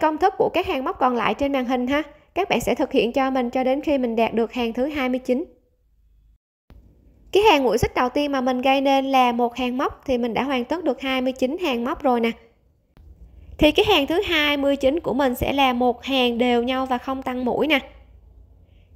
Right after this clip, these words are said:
Tiếp tục hàng thứ ba mươi các bạn sẽ giảm mũi cho mình. Móc lên một mũi móc xích và quay ngược đầu móc lại.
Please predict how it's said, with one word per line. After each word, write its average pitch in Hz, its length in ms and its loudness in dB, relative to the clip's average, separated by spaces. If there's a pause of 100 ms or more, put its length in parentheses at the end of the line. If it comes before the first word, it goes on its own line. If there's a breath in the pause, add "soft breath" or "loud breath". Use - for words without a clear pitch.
Tiếp 403 200 6
tục - 160 4
hàng 269 220 0
thứ 311 120 -2
ba 302 220 0
mươi 277 200 2
các 330 140 -2
bạn 220 100 -4
sẽ 214 140 -4
giảm 233 260 0
mũi 262 200 2
cho 285 120 -2
mình. 254 220 0 (840)
Móc 392 180 -2
lên 285 220 4
một 254 160 -2
mũi 175 100 0
móc 311 180 -2
xích - 240 -2
và 254 120 2
quay 247 180 0
ngược 262 180 -2
đầu 226 120 -2
móc 269 200 -4
lại. 208 260 -2